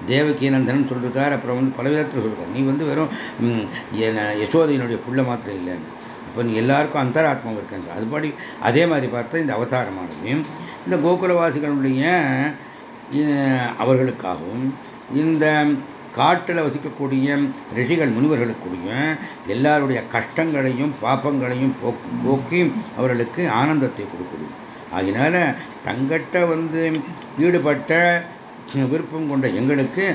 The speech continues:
உன்ன மாதிரி சேர்ந்த ஜனங்களுக்கு உண்டான மனசு வருத்தங்களை, ம், நீக்கக்கூடிய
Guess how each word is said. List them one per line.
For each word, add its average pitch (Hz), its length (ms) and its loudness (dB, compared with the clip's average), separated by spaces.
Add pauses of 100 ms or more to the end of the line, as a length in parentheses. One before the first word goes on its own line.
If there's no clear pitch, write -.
(300)
உன்ன 139 300 4
மாதிரி 170 340 2
சேர்ந்த 143 280 0
ஜனங்களுக்கு 135 500 0
உண்டான 120 360 0 (340)
மனசு 131 420 2
வருத்தங்களை, 131 560 2 (300)
ம், 110 320 2 (180)
நீக்கக்கூடிய 131 640 2